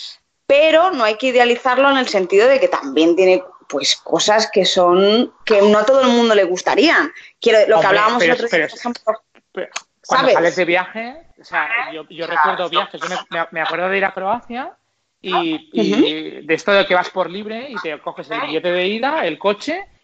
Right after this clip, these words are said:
Speaker 2: y la noche de los dos primeros días. Y luego vas buscando sobre la marcha los sitios. Y de encontrar sitios espectaculares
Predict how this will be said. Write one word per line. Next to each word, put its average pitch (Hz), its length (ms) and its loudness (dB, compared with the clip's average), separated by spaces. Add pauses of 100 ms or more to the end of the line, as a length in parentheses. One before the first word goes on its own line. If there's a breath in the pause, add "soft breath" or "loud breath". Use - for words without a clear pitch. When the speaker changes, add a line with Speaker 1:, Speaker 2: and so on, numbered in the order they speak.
Speaker 2:
y 170 120 -4
la 156 160 0
noche 180 240 -6
de 196 180 -4
los 151 160 -4
dos 160 120 -8
primeros 151 360 -12
días. 135 300 -12 (180)
Y 165 100 -6
luego 170 200 0
vas 208 120 -2
buscando 208 300 -10
sobre 196 200 -6
la 147 100 -6
marcha 156 240 -10
los 156 160 -12
sitios. 143 300 -14 (360)
Y 180 60 2
de 175 80 2
encontrar 165 520 -4
sitios 165 600 -8
espectaculares 165 1000 -4